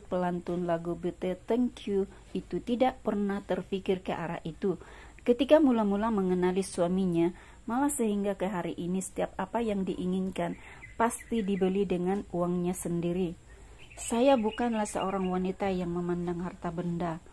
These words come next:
Nabil, Nabil ada memberikan nafkah kepada saya, tetapi bagi saya, kita tidak boleh terlalu bergantung pada duit suami semata-mata. Apa yang saya nak, saya beli sendiri."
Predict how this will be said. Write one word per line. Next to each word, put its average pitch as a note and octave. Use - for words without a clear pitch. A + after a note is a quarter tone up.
Nabil, A#3
Nabil A3
ada A#3
memberikan F#3+
nafkah F#3
kepada E3
saya, F3+
tetapi E3+
bagi F3
saya, F3+
kita G#3+
tidak G#3+
boleh F3+
terlalu F#3
bergantung F#3+
pada E3+
duit F3
suami F3
semata-mata. E3
Apa A#3
yang A3
saya F#3+
nak, F#3
saya F3
beli E3+
sendiri." F3